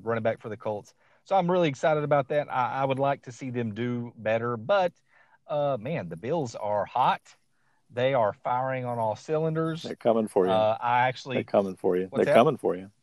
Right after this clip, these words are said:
Speaker 1: They're, they're coming for us. They're coming for all of us. Damn it! This morning I woke up a Christian and I prayed about it. That's
Speaker 2: What are we
Speaker 1: bullshit.
Speaker 2: talking
Speaker 1: But
Speaker 2: about?
Speaker 1: listen, here, uh,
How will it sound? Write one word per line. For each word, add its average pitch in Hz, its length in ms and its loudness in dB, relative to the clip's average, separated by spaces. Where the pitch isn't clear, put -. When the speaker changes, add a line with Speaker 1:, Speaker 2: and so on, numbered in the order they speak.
Speaker 1:
They're, 147 220 -2
they're 127 200 -6
coming 147 300 -2
for 113 200 -4
us. - 260 -12
They're 139 160 -2
coming 151 320 -2
for 127 120 -2
all 131 180 2
of 113 80 -2
us. 101 120 -4
Damn 131 280 -6
it! 131 120 -8
This 143 180 -4
morning 151 260 0
I 143 100 2
woke 147 260 2
up 135 140 -4
a 113 40 -10
Christian 135 420 -10
and 113 100 -4
I 120 100 -2
prayed 120 260 -4
about 90 260 -2
it. 82 80 -14
That's 87 200 -16
Speaker 2:
What 127 180 2
are 139 60 6
we 165 60 6
Speaker 1:
bullshit. 180 40 0
Speaker 2:
talking 214 160 0
Speaker 1:
But 226 120 2
Speaker 2:
about? 220 60 -12
Speaker 1:
listen, 127 340 -6
here, 151 200 -8
uh, 123 120 -14